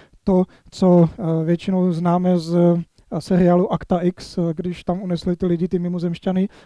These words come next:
eh, lidi, mimozemšťani u-, u-, unesli lidi a, eh, takhle napíchali na nějaký takový ty dráty, tak něco podobného jsem prožíval i já, akorát teda na mě nic nenapíchali, ale takhle mě přiš-,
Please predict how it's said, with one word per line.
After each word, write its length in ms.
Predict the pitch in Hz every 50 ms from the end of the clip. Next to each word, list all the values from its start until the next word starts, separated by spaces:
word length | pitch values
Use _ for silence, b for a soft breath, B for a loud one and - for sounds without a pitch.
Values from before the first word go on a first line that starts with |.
| B -
eh, 240 | 185 156 131 131 180
lidi, 340 | 165 175 170 175 185 165 156 160 147 170 - -
mimozemšťani 760 | 185 156 165 175 175 170 180 180 170 - 190 180 180 190
u-, 40 | 180
u-, 300 | 160 180 202 208 175 170
unesli 360 | - 180 175 170 - - 185
lidi 280 | 175 170 175 175 196 208 B B B B B B B B
a, 180 | - 160 160 170
eh, 360 | - - - _ _ - 226 160 165 170 165 160 170 -
takhle 260 | - 175 - 202 185
napíchali 440 | 175 175 160 - 185 - - 185 180
na 80 | 180 175
nějaký 300 | 175 180 175 - - 185
takový 320 | 180 170 - 190 175 180
ty 120 | - 196
dráty, 400 | 175 165 180 170 165 165 - 185
tak 120 | 170 180 170
něco 240 | 180 185 - 208 170
podobného 400 | - 180 180 175 190 180 180 160
jsem 180 | - 190 185
prožíval 460 | - 175 170 165 160 185 180 180 196
i 60 | - 185
já, 200 | 175 160 165 170
akorát 300 | 165 - 175 175 165 -
teda 160 | 175 180 175
na 80 | 175
mě 140 | 175 175 175
nic 140 | 175 170 -
nenapíchali, 560 | 180 170 170 160 - 175 - - 196 175 180
ale 100 | 180 175
takhle 220 | - 175 - 202 185
mě 100 | 190 180
přiš-, 260 | - - 175 -